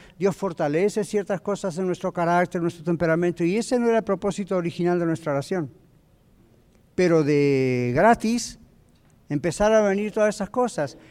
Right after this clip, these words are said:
Entonces después uno mira hacia atrás y dice, "Gracias, Señor, que no me respondiste en el momento que yo quería, porque no hubiese aprendido todo esto que me enseñaste.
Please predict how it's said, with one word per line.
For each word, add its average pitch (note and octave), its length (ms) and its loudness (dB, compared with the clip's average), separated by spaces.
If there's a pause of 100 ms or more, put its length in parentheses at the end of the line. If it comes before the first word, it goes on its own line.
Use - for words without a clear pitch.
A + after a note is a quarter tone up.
(180)
Entonces F3 360 -2
después G#3+ 340 0
uno G#3+ 160 -2
mira G#3+ 240 2
hacia G3 200 -2
atrás F#3 300 -6
y G3 60 -4
dice, F#3+ 240 -6
"Gracias, A#3 460 0
Señor, G3 360 -2
que F3+ 120 -6
no F3+ 120 -2
me F3+ 80 -4
respondiste D#3+ 600 -4
en E3+ 80 -2
el D3+ 80 0
momento E3+ 420 2
que D#3+ 120 -2
yo E3 120 0
quería, E3 460 0
porque E3 220 -4
no D#3+ 100 0
hubiese G3+ 300 -2
aprendido G3 640 0 (260)
todo G3 300 4
esto F#3 260 0
que D#3 100 -2
me D3 80 0
enseñaste. C3 540 -8